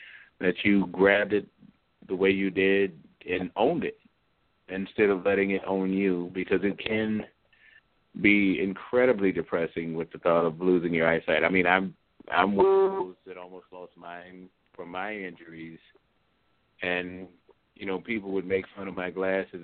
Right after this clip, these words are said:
and the thickness of 'em, and I would just laugh because I was thanking God that I still had eyesight. So, you know, it's, it's one of those things where either it runs you over or you find a way to get, get hold of the steering wheel and,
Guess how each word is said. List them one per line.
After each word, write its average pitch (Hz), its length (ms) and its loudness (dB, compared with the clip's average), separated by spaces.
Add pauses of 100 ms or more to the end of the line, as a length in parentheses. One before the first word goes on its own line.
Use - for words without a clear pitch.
and 87 120 -8
the 80 140 -12
thickness 117 380 -2
of 87 180 -4
'em, 85 140 -10
and 82 100 -8
I 90 120 2
would 101 140 0
just 95 220 -2
laugh 110 380 2
because 90 220 -8
I 92 100 2
was 90 180 -2
thanking 95 320 -2
God 95 220 2
that 90 80 -6
I 92 160 0
still 98 180 4
had 87 160 2
eyesight. 85 580 -2 (140)
So, 85 260 4
you 85 120 0
know, 98 160 2
it's, 98 280 -2 (840)
it's 98 180 -4
one 110 180 6
of 110 60 2
those 113 220 4
things 107 420 -4
where 98 440 0
either 98 400 -6
it 85 100 -10
runs 104 460 -8 (100)
you 98 140 0
over 113 480 0 (100)
or 92 160 -2
you 95 260 -2
find 101 280 0
a 95 60 -4
way 98 260 2
to 92 160 0 (100)
get, 92 160 -6 (100)
get 98 120 2
hold 98 240 4
of 92 100 0
the 87 140 -14
steering 98 280 2
wheel 95 280 4
and, 90 160 -2